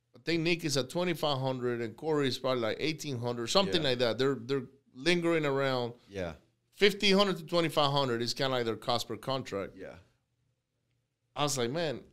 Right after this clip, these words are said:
Speaker 1: I'm, it cost me five hundred bucks to get the same
Speaker 2: That's
Speaker 1: freaking contract."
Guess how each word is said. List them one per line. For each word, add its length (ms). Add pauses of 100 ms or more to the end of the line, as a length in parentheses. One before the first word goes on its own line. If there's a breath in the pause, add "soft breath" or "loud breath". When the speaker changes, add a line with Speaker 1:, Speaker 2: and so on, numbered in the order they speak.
(540)
Speaker 1:
I'm, 300
it 140
cost 240
me 100
five 280
hundred 200
bucks 320
to 80
get 260
the 80
same 300
Speaker 2:
That's 140
Speaker 1:
freaking 280
contract." 520